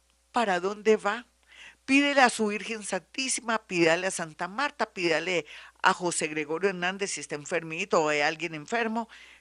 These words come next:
pídale a San Judas Tadeo que le llegue ese dinero, que se gane esta lotería, aunque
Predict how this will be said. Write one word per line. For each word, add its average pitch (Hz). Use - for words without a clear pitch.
pídale 165
a 190
San 165
Judas 165
Tadeo 175
que 165
le 151
llegue 160
ese 170
dinero, 165
que 165
se 156
gane 180
esta 165
lotería, 170
aunque 160